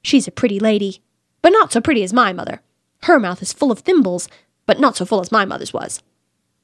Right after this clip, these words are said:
Of course, he knew nothing whatever about his mother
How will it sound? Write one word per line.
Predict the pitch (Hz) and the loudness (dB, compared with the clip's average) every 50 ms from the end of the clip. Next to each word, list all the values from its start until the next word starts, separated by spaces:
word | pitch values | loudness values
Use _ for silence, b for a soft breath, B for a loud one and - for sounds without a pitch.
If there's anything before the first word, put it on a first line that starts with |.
| _ _ _ _ _ _ _ _ _ _ _ _ _ _ - | _ _ _ _ _ _ _ _ _ _ _ _ _ _ -10
Of | 277 - | -4 0
course, | 359 330 302 - - - - _ _ _ _ _ | 2 2 2 2 -2 -6 -10 _ _ _ _ _
he | _ 294 | _ 2
knew | 277 311 294 | 2 4 4
nothing | 247 262 269 - 247 208 | 2 0 0 0 -2 0
whatever | 196 208 320 370 - 196 | 0 -2 -2 -4 -4 -6
about | 185 185 185 - - | -4 -2 -4 -4 -2
his | - 247 226 - | -2 -2 -2 -2
mother | 196 170 180 196 277 | -6 -6 -6 -6 -8